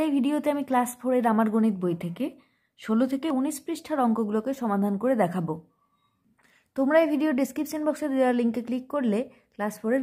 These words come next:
গণিত বইয়ের একদম প্রথম থেকে ভিডিওগুলো পেয়ে যাবে, ঠিক আছে? আজকে যে চ্যাপ্টারটা শুরু করব, সেখানে দেখো সব সময়ের অঙ্ক আছে। প্রথমে দেওয়া আছে সময় মতো স্কুলে যায়, ঠিক আছে? ঘড়ি দেখা তোমরা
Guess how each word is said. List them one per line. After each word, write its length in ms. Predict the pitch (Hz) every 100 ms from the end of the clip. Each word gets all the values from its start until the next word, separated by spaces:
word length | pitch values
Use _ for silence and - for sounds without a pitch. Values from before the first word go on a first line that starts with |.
| 214
গণিত 220 | 208 196
বইয়ের 160 | 214 285
একদম 160 | 240 233 220
প্রথম 180 | 208 214
থেকে 120 | 226 247
ভিডিওগুলো 340 | 202 196 185 254
পেয়ে 160 | 247 175 170
যাবে, 180 | 165 165 - _ _ _ _
ঠিক 100 | 254 285
আছে? 120 | 339 - _ _ _ _ _ -
আজকে 220 | 214 294 330
যে 60 | 311
চ্যাপ্টারটা 360 | 294 285 277 269
শুরু 160 | 285 269 220
করব, 180 | 180 175 - -
সেখানে 240 | 233 254 247
দেখো 120 | 254 254
সব 100 | 285 -
সময়ের 360 | 269 269 269 226
অঙ্ক 140 | 185 180 165
আছে। 160 | 170 - - _ _ _
প্রথমে 240 | 247 277 320 269
দেওয়া 160 | 240 226
আছে 140 | 233 294 -
সময় 240 | 262 269 277
মতো 140 | 262 302
স্কুলে 260 | - 233 202 165
যায়, 160 | 156 - - -
ঠিক 100 | 262 311
আছে? 120 | 311 349 - - _ 196
ঘড়ি 260 | 226 285 285
দেখা 160 | 285 294
তোমরা 200 | 294 277